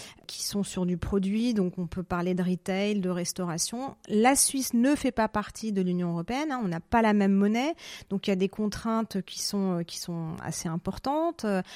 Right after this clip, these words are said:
avec des process administratifs qui sont lourds à l'entrée des douanes en Suisse. Donc naturellement,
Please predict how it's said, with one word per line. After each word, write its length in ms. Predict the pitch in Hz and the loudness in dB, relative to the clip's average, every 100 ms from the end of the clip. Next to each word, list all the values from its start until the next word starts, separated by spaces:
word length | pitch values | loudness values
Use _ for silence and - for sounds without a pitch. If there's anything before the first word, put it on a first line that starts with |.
| - - | -16 -4
avec 240 | 180 185 | 0 2
des 120 | 185 | 2
process 420 | 180 190 - 202 | 0 -2 0 0
administratifs 580 | 185 185 185 - 170 202 | 0 0 0 -4 -10 -10
qui 120 | - | -6
sont 260 | 190 - 190 | -6 -2 -2
lourds 560 | 190 202 240 240 220 - _ - | 0 2 4 4 4 2 _ 2
à 220 | 226 233 | 4 4
l'entrée 640 | 220 214 - - 220 208 - - - - | 4 2 -2 -2 0 0 -2 -14 -18 -10
des 300 | 180 220 208 | 0 2 2
douanes 600 | 196 202 208 196 202 - | 0 2 2 2 0 -2
en 120 | 180 | -2
Suisse. 400 | 180 - 285 311 | -2 -2 0 0
Donc 180 | 202 190 - | 0 -2 0
naturellement, 800 | 208 214 - 208 196 208 247 | 0 2 2 2 2 0 0